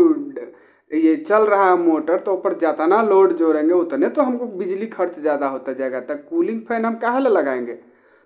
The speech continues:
तो कूलिंग फैन अपना फ़ायदा के लिए लगाते हैं कि कूलिंग फैन इसलिए लगाते हैं कि जो आपका ये आर्मेचर पर जो वाइंडिंग किया गया है,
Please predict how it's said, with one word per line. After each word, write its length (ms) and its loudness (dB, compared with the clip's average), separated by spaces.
तो 60 -20
कूलिंग 360 -4
फैन 220 -6
अपना 240 -4
फ़ायदा 380 0
के 120 -2
लिए 140 0
लगाते 380 -4
हैं 240 -10
कि 60 -20
कूलिंग 380 -2
फैन 220 -2
इसलिए 300 -2
लगाते 440 2
हैं 500 -2
कि 100 -10
जो 300 0
आपका 440 0
ये 240 0
आर्मेचर 760 0
पर 300 -2
जो 260 -4
वाइंडिंग 480 -2
किया 320 -2
गया 260 -4
है, 560 -4